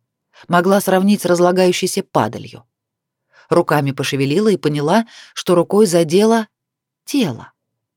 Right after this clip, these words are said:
Повернула голову и поняла, что рядом лежит девушка.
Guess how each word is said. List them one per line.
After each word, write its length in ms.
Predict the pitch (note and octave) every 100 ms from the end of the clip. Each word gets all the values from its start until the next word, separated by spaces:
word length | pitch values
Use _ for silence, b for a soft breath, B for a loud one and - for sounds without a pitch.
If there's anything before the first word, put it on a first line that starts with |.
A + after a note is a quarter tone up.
| _ _ _ _ _ _ _ _ _ _ _ _ _
Повернула 500 | F3+ G3 B3 C#4 A#3+
голову 440 | F#3 C4+ B3 G#3
и 60 | G3+
поняла, 440 | G3 G#3 A3 B3
что 180 | F3+ -
рядом 320 | F#3 A#3+ G#3+
лежит 340 | G#3 A3 B3 F#3+
девушка. 560 | G#3 F#3 G#2 - -